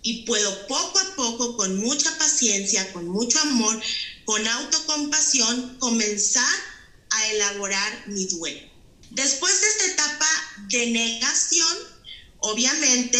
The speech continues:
¿verdad? Yo les explicaba hace un momento que las, las etapas no son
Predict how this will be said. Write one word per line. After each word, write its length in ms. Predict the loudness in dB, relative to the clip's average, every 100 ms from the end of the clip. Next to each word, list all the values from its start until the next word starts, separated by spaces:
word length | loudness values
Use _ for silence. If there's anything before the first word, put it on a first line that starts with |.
| 2
¿verdad? 360 | 0 0 0 0
Yo 80 |
les 220 | 0 2 2
explicaba 500 | 0 -2 0 2 4
hace 220 | 2 2
un 60 |
momento 580 | 0 0 0 -2 -6 -2
que 140 | 0 2
las, 420 | 0 0 0 -2 -12 -16 -8
las 300 | -2 2 2
etapas 560 | 2 0 -2 0 0 2
no 200 | 0 2
son 400 | 2 2 2